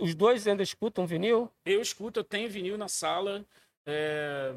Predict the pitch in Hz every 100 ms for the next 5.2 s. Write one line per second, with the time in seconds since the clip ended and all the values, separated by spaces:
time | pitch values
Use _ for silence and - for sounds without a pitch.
0 | 123 - 143 147 170 - 156 175 180 190
1 | 170 151 - 165 180 180 170 - 165 180
2 | 202 160 143 - 190 196 196 160 165 170
3 | 170 151 165 156 180 214 _ _ _ _
4 | 214 214 - 220 202 190 170 190 202 220
5 | - 226